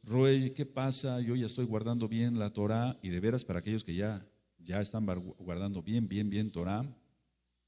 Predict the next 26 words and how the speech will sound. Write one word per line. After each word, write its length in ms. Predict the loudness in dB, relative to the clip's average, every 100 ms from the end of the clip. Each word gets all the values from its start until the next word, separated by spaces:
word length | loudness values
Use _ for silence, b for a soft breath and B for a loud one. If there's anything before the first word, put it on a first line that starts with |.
| _ _ _ _ _ _ _ _ _ _ _ _ _
que 120 | -6
pagan 340 | 0 4 4 2
sus 260 | -2 -4
impuestos, 640 | -2 -2 2 0 0 -6 -8
que 100 | -6
pagan 320 | -4 -4 -2
el 140 | -2
agua, 260 | 0 0 -4
que 100 | -6
pagan 340 | -6 -4 -6
todo, 380 | -2 0 0 -4
que, 400 | -6 -6 -8 -12 -6
vaya, 260 | -6 -6
fuera 300 | -6 -4 -2
de 80 | -4
Shabbat, 340 | -2 -2 -2
lógico. 420 | 0 0 -2 -12 -20 _ _ _ _ _ _ _ _
Y 220 | 6 8
ellos 360 | 10 10 6 4
me 100 | 2
dicen: 380 | 2 2 0 0
"¿Qué 100 | 0
es 60 |
lo 120 | 0
que 140 | 0 -4
pasa?". 440 | -4 -4 -6 -12